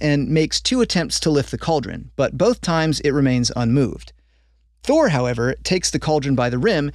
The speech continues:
and braces his feet so hard against the floor that they crash right through it, exactly the way they crashed through the bottom of Hymir's boat in Snorri's version. By his incredible strength,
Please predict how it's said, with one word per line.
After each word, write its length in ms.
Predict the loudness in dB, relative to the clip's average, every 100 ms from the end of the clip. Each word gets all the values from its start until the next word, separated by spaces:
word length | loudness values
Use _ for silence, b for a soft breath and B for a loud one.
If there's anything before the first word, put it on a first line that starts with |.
| B B
and 160 | 0 2
braces 400 | 2 2 0 0
his 140 | -2
feet 260 | -2 -2 0
so 300 | 2 2 2
hard 240 | 0 0
against 320 | 0 -2 -2
the 60 | -4
floor 420 | 0 2 2 0 B B
that 140 | 0
they 120 | 0
crash 420 | 0 -2 0 -2
right 240 | -2 -4 -2
through 220 | 2 2
it, 160 | 2 -6 b b
exactly 640 | -4 0 0 0 -2 -4
the 120 | -2 0
way 340 | 2 2 2
they 160 | 0 0
crashed 480 | 0 0 0 -4 -2
through 140 | 0
the 80 | 2
bottom 340 | 0 0 0
of 120 | -2
Hymir's 360 | 0 2 2 -2
boat 420 | 0 2 2 0 -2
in 120 | -2
Snorri's 380 | 0 0 0 0
version. 440 | -4 -8 -10 -14 -18 _ _ _ _ _ -8
By 220 | -2 0
his 200 | 2 2
incredible 420 | 0 0 0 0
strength, 500 | -4 0 0 0 -6